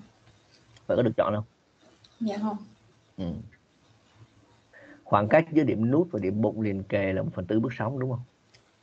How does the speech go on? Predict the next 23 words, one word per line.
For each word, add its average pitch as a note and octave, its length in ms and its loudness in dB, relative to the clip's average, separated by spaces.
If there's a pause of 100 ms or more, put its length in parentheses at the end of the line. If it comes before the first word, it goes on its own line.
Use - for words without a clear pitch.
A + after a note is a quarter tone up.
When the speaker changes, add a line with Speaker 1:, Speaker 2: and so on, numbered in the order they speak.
(580)
Speaker 2:
Dạ G#3 140 0
đúng. A#3 320 2 (520)
Speaker 1:
Đúng F#2+ 160 -4
ha. G2+ 180 -4 (680)
Khi D#3 140 6
xảy G#2+ 200 4
ra B2 140 4
sóng C#3 280 2
dừng G2+ 260 2
không B2 240 0
có C3+ 120 -2
sự A2 180 0
truyền G2+ 240 0
năng A2 180 0
lượng, G#2 220 -2 (440)
đúng A#2 140 -2
không? A#2+ 160 0 (2250)
Thì G#2 200 -2
mình G2+ 160 0
không A#2+ 140 0
biết, C#3+ 180 6
đúng D3 100 0
không? B2+ 120 -2